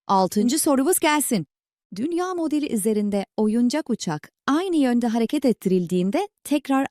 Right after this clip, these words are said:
aynı noktaya gelmiştir. Bu durum dikkate alındığında hangi sonuca ulaşılır?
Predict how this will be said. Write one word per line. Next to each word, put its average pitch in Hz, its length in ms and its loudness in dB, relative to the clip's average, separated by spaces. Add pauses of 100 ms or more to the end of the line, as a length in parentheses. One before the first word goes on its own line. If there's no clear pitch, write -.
aynı 254 320 6
noktaya 208 380 2
gelmiştir. 151 720 -2 (440)
Bu 269 180 2
durum 214 280 2
dikkate 262 400 0
alındığında 185 640 2 (180)
hangi 330 520 0
sonuca 262 420 2
ulaşılır? 165 600 -4